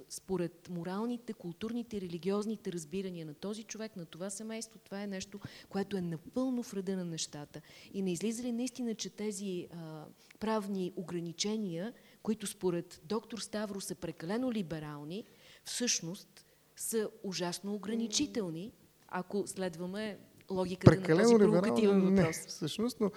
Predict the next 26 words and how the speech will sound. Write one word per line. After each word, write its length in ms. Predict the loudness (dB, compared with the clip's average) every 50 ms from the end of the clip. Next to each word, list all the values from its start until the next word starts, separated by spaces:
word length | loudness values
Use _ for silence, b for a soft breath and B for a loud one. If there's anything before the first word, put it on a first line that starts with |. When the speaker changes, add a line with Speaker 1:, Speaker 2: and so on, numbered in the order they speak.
| B B
Speaker 2:
само 240 | -6 -4 -2 0 2
да, 140 | 2 2 4 6
а, 100 | 4 6
може 240 | 8 8 8 8 6
би 80 | 0
трябва 240 | 0 2 2 4 4
да 80 | 2 0
провокираме 500 | 0 0 0 0 4 6 6 6 6 6
границата, 480 | 8 8 8 8 8 6 2 0 -2
защото 240 | 0 4 4 4 6
търсим 280 | 6 4 4 6 4 4
граница. 340 | 6 6 6 6 6 6
Може 140 | 6 6 6
би 80 | 6 2
това 180 | 4 6 6
е 40 | 6
нещо 240 | 6 4 2 2 4
нормално. 520 | 4 6 6 6 6 6 4 4 0 -2
И 40 | -2
тук, 240 | 2 2 2 4 6
напротив, 500 | 4 4 6 6 4 2 4 2 -8 -2
трябва 240 | 4 6 6 6 6
да 80 | 4
бъде 180 | 2 4 4 8
либерализиран 600 | 8 8 8 8 6 6 8 8 8 10 8 8
режима. 340 | 6 4 2 2 0 0